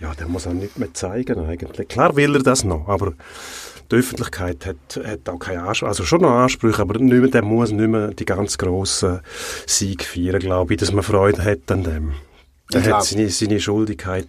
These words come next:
Speaker 1: getan und man ist froh, wenn man ihn noch ab und zu sehen kann. Ich meine, wer ihn überhaupt einmal live gesehen hat, der darf sich glücklich schätzen. Und irgendwie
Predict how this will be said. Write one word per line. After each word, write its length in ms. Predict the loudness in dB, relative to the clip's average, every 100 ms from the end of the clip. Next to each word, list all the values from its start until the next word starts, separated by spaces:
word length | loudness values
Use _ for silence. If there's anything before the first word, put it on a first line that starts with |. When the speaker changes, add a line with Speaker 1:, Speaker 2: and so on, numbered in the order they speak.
| _
Speaker 1:
getan 340 | 4 6 4 0 -16 -20 -4
und 200 | 0 2
man 80 | 2
ist 80 | 2
froh, 240 | 4 6
wenn 80 | 6
man 100 | 4
ihn 80 | 2
noch 140 | 0
ab 100 | -2 -4
und 120 | -6 -2
zu 120 | -2
sehen 240 | 0 0 0
kann. 340 | 0 0 0 -2
Ich 60 |
meine, 280 | -2 0 -2 0
wer 180 | 2 4
ihn 320 | 2 -2 -6
überhaupt 460 | -8 -4 0 0 2
einmal 160 | 2 4
live 340 | 6 4 2
gesehen 320 | 0 2 4
hat, 420 | 2 -2 _ -16 -16 -20 -20 -18 -18 -20 -14 -14 -8 -4
der 80 |
darf 180 | 0 0
sich 140 | -2 0
glücklich 400 | 0 0 -2 0
schätzen. 480 | 0 0 -4 -6 -6 -10 -4
Und 200 | -4 2
irgendwie 600 | 2 4 4 4 2